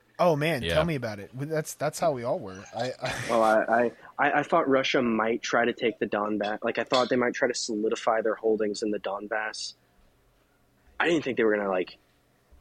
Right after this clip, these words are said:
Speaker 1: I really
Speaker 3: invade
Speaker 1: thought they were.
Speaker 3: Kiev and Kharkiv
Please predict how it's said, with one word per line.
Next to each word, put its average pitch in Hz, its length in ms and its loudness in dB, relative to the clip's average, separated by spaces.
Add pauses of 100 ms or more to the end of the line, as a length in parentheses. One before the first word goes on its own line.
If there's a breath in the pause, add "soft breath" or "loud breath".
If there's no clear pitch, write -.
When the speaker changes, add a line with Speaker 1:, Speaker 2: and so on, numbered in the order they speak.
(140)
Speaker 1:
I 143 60 2
really 127 100 4
Speaker 3:
invade 107 260 2
Speaker 1:
thought 107 200 -4
they 120 60 0
were. 101 420 2
Speaker 3:
Kiev - 20 -12 (440)
and 107 100 0
Kharkiv 98 720 0